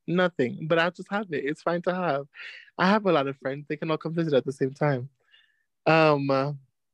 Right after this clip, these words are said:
it has a swimming pool. It has a garage. I've even, like, I've Google Mapped it, and I've walked in my neighborhood on Google Maps. <laughs> I've walked around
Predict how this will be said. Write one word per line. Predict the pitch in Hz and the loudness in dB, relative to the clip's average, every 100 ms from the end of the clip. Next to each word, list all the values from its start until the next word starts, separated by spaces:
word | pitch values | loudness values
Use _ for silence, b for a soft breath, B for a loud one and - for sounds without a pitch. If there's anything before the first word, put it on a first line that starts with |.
| _ _ _ _ _ _ _ _ B B _ | _ _ _ _ _ _ _ _ B B _
it | 165 | 0
has | 160 | 2
a | 151 | 0
swimming | - 151 147 143 | 2 2 2 -2
pool. | - 139 139 139 | -2 0 2 2
It | 143 | 0
has | 143 | -2
a | 143 | -4
garage. | 131 123 123 123 123 123 123 - | -2 0 0 0 0 -2 -6 -2
I've | 151 156 | 0 0
even, | 190 196 | 0 0
like, | 156 131 - - | 2 0 -2 -4
I've | 156 156 | -4 -4
Google | 147 147 | -12 -6
Mapped | 143 127 135 - 165 | -2 -2 -4 -4 -2
it, | 170 180 214 B B B B | 0 -2 -10 B B B B
and | 147 165 | 2 4
I've | 190 156 | 2 2
walked | 147 156 151 - | 2 2 2 -4
in | 143 | -2
my | 131 | -2
neighborhood | 135 143 131 135 131 | -2 -2 -2 -2 -4
on | 131 | -6
Google | 123 131 | -2 0
Maps. | 127 143 - - 202 | 0 -2 -6 -2 -2
<laughs> | - | 2
I've | 320 311 269 202 294 | 2 2 0 2 2
walked | 320 285 254 - 311 311 - - | 4 2 2 4 2 2 -2 4
around | 302 277 - 277 285 _ 262 | 4 4 0 0 0 _ -4